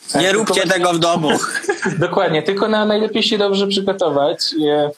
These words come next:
Speaker 1: one też nie są bardzo fajne. Dużo osób ma wymioty, bóle brzucha.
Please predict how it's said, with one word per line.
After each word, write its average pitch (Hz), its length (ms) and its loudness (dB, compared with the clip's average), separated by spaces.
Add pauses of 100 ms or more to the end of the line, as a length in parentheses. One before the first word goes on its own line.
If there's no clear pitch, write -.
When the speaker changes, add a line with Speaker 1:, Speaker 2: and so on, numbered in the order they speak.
(240)
Speaker 1:
one 440 180 0
też 440 200 -2
nie 196 140 0
są 196 220 0
bardzo 196 300 -2
fajne. 139 420 0
Dużo 165 220 0
osób 175 240 -2
ma 147 140 0
wymioty, 143 540 -2 (360)
bóle 131 240 0
brzucha. 131 440 -2